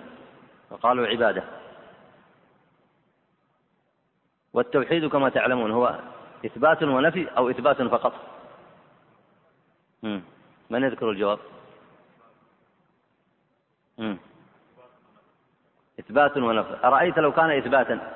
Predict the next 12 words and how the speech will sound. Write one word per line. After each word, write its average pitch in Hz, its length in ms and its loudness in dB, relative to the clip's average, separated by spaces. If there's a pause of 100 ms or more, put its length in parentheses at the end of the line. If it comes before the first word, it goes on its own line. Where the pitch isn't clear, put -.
هل 131 140 -2
يكون 139 300 0
توحيدا؟ 139 400 -2 (2000)
لو 117 120 0
جاء 143 280 2
إنسان 156 340 0
وأثبت 143 600 0 (300)
ما 131 220 2
أثبت 135 280 -4
من 123 120 -2
الصفات 123 400 -2
لله، 101 280 -4